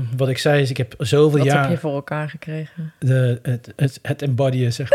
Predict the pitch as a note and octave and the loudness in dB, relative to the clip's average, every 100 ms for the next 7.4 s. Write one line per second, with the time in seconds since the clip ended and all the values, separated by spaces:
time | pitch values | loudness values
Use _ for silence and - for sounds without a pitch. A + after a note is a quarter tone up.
0 | B2+ A#2+ A#2+ C#3+ A#2+ A#2+ A#2+ C4+ - - | 2 0 -2 -2 0 0 -2 -6 -10 -12
1 | C4+ - - A#2+ A#2 A2 A2 A2 A2+ A2 | -12 -10 -6 -2 -2 -2 -4 -4 -6 -4
2 | A#2+ G#2+ G#2+ - _ _ - A#2+ A#2 A2 | -2 -2 -4 -10 _ _ -4 -2 -2 -4
3 | A2+ - A#2 A2 - F#3+ F3+ E3 - - | -6 -6 -10 -10 -10 -8 -8 -10 -16 -16
4 | - - - - _ - C3 B2+ B2+ B2+ | -14 -14 -16 -20 _ 0 2 4 2 2
5 | B2 A#2 A#2+ B2 A#2 A2+ A2 - A2+ G#2+ | 2 0 0 0 0 -2 -4 -4 -6 -6
6 | A2 G#2+ A2 - G#2 G#2 G#2 - A2 G2+ | -8 -6 -6 -6 -6 -6 -8 -4 -4 -2
7 | G#2 A2 - | -6 -8 -12